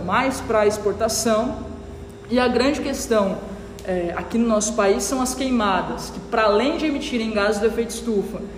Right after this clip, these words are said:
acho que ninguém <laughs> tá muito afim de gases do efeito estufa, aquecimento global, et cetera, eles destroem parte da nossa vegetação também, que tem um patrimônio biogenético imenso, que poderia render muito recurso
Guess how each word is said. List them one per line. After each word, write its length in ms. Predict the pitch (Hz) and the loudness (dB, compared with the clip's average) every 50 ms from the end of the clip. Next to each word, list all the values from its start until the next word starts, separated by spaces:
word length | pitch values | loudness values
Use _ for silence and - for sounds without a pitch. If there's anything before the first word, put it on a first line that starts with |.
| - - - | -14 -14 -12
acho 160 | - 185 - | -10 -10 -6
que 80 | - 220 | -4 -2
ninguém 640 | 220 214 214 226 220 214 233 269 - 254 285 262 | -2 2 4 4 6 6 6 6 6 6 4 4
<laughs> 20 | - | 4
tá 140 | - 233 226 | 4 4 4
muito 240 | 233 240 226 233 | 4 4 4 4
afim 240 | 240 240 - 254 247 | 2 2 2 2 2
de 100 | 226 214 | 2 4
gases 280 | - 240 226 226 214 214 | 6 6 6 6 4 2
do 40 | 254 | 0
efeito 220 | - 233 226 - | 0 0 -2 -2
estufa, 480 | - - - 226 214 214 214 - 220 208 - - - - - - | -4 0 2 4 4 4 2 0 -2 -2 -4 -8 -12 -12 -14 0
aquecimento 420 | - 214 202 - 208 214 208 208 | 2 2 2 2 -2 -2 -2 0
global, 400 | 214 196 208 208 190 190 190 190 | 2 2 2 4 4 4 2 2
et 100 | 185 190 | 2 -2
cetera, 520 | - - - 202 190 196 202 - 208 247 - - - - - - - | -2 0 0 2 2 2 0 -2 -4 -8 -8 -12 -14 -14 -16 -14 -8
eles 160 | - 208 196 | -6 -4 -2
destroem 640 | 185 254 254 - - - 226 226 254 302 311 294 262 | -2 -2 -2 -4 0 2 4 4 4 4 2 0 2
parte 320 | 214 214 208 202 202 - | 2 4 4 4 4 2
da 80 | 208 196 | 0 -2
nossa 260 | 202 190 190 - 214 | -2 -2 0 -2 0
vegetação 640 | 190 196 196 196 196 190 185 185 185 - 190 185 185 | 0 2 2 2 0 0 -2 -2 -2 -2 -4 -4 0
também, 580 | - 214 220 214 202 196 196 214 254 294 - - - - - - | 0 0 0 2 2 2 2 2 0 -2 -4 -8 -10 -10 -10 -8
que 60 | - | -8
tem 180 | 233 - 262 262 | -4 -2 0 0
um 80 | 269 254 | 2 2
patrimônio 580 | 262 240 247 - 240 233 226 220 220 220 208 | 2 2 2 2 2 2 4 4 4 2 2
biogenético 880 | 190 - - 240 262 254 214 247 233 220 208 196 185 - - - - - - - - | 0 0 0 0 0 2 2 2 2 4 2 2 2 0 -2 -6 -8 -8 -10 -4 0
imenso, 580 | 269 285 269 247 240 240 269 302 - - - | 2 2 4 4 4 4 2 2 0 -4 -6
que 60 | - | -4
poderia 400 | - - 220 214 226 214 240 269 | 0 2 6 8 8 8 6 4
render 400 | 254 233 233 226 220 202 208 202 | 2 2 0 0 2 2 2 2
muito 280 | 196 196 208 240 247 294 | 2 2 0 0 0 0
recurso 680 | 294 320 302 - - 254 247 247 233 - - 226 196 | 0 0 -2 -2 0 0 0 0 0 0 -2 -2 -2